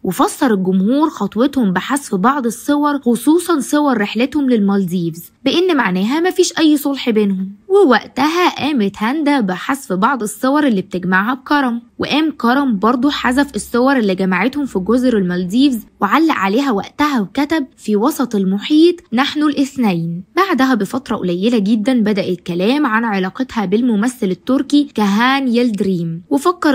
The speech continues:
البعض إن دي إشاعات لغاية ما طلعت هي بنفسها وقالت إن العلاقة حقيقية ومش إشاعة. وكل المصورين شافوها أكتر من مرة بصحبة يلدريم، ولما سألوها الصحفيين عن علاقتها بكارم بورسين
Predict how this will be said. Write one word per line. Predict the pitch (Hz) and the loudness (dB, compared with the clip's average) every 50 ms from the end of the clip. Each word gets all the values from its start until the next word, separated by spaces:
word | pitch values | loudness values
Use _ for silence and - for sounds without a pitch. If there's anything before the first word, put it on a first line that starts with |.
| - 214 | 2 0
البعض | 208 180 175 220 254 311 262 | 0 0 2 0 2 2 2
إن | 285 254 220 202 | 2 2 2 2
دي | 180 247 277 269 | 0 0 0 0
إشاعات | - - - 190 170 190 214 285 339 320 339 226 | -2 -2 -4 -6 -4 0 0 0 0 0 -2 -2
لغاية | 208 196 170 202 254 320 311 311 - | -4 -2 0 2 2 2 2 2 0
ما | 202 196 190 | -2 -2 0
طلعت | - 254 269 247 220 202 - 196 | 0 0 -2 0 -2 -4 -2 2
هي | 254 320 330 370 285 | 4 6 6 6 4
بنفسها | 294 311 311 - - - 392 370 370 415 415 415 - - - _ _ - - - | 0 -4 -6 -8 -4 -2 -2 0 0 -2 -4 -6 -10 -20 -20 _ _ -20 -12 -10
وقالت | 185 - - 220 247 262 262 262 262 - - | -10 -6 -2 0 2 2 2 2 0 -2 -4
إن | 285 311 311 | -2 -2 0
العلاقة | 277 240 208 196 208 226 254 240 - 214 | 0 0 0 2 2 2 0 0 -2 -6
حقيقية | 196 - - 190 185 180 - 220 277 277 269 277 262 | -4 -4 -2 -2 -2 -2 0 0 2 2 2 2 2
ومش | 240 208 190 185 180 185 208 240 - - | 2 2 0 0 0 0 -4 -4 -6 -6
إشاعة. | - 277 240 - 202 208 202 190 - - - - - | -6 -4 -4 -4 -6 -6 -8 -8 -10 -10 -12 -8 -2
وكل | 262 285 277 381 370 349 | -2 0 2 4 4 4
المصورين | 349 294 247 226 - 214 185 170 175 175 196 240 311 349 | 4 2 0 -2 -2 -2 -2 0 0 0 0 0 -2 -2
شافوها | - 247 202 - - 247 247 202 185 - - | -2 -4 -6 -2 -2 -2 0 0 -2 -2 -4
أكتر | - - - - 330 269 | -6 -6 -4 -4 -2 0
من | 240 226 202 196 | 2 2 2 2
مرة | 196 214 254 294 302 | 0 0 2 0 0
بصحبة | 262 208 202 - - 262 - 226 196 - - - | 0 0 -2 -4 -4 -6 -4 -4 -6 -6 -4 -2
يلدريم، | 196 185 185 180 185 202 233 262 311 330 330 - | -2 0 0 0 -2 -2 -2 0 -2 -2 -2 0
ولما | 294 339 415 381 330 269 | 0 2 2 2 2 0
سألوها | - - - - 220 233 262 269 | 0 0 -2 -2 0 0 0 0
الصحفيين | 254 254 - 214 - - 190 - - 185 185 202 262 285 277 | -2 -4 -6 -10 -10 -10 -10 -8 -6 -4 -2 -2 -2 -2 -2
عن | - 202 190 | -2 -4 -4
علاقتها | - 190 185 185 - - 254 277 - 233 208 | -4 -4 -4 -4 -4 -6 -8 -6 -4 -4 -4
بكارم | - - - 254 269 277 240 196 | -4 -2 -2 0 0 0 0 0
بورسين | 190 190 180 - - 247 254 269 277 | 0 -2 -2 -2 -2 -2 -2 -2 -2